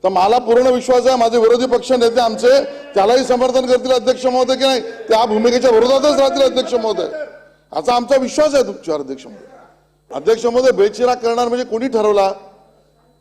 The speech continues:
त्याची योजना ठरली होती का? ही केवळ धमकी आहे का? या मागच्या भूमिका काय? याच्यामध्ये संशय आहे का? याचे कोणी योजना, कटकारस्थान केलंय का?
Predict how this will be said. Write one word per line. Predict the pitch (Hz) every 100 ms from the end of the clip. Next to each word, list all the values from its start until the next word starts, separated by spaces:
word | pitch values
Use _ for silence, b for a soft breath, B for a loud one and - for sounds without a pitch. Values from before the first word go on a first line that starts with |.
| _ _ _ -
त्याची | 190 214
योजना | 220 202 262
ठरली | 247 233 247
होती | 226 214
का? | 196 190 - - _ _ _ _ _ _ 196
ही |
केवळ | 190 233 233
धमकी | 202 202 214
आहे | 269 233
का? | 208 190 - - _ _ _ _ _ _ -
या | 208
मागच्या | 233 226 247
भूमिका | 214 214 233 262
काय? | 233 214 190 190 - _ _ _ _ _ -
याच्यामध्ये | 190 233 233 233
संशय | 240 220 214 269
आहे | 247 196
का? | 190 190 - - _ _ _ _ -
याचे | 180 190 240
कोणी | 233 247
योजना, | 226 220 240 247 233
कटकारस्थान | 226 214 233 226 226 247 233
केलंय | 226 220 247
का? | 196 196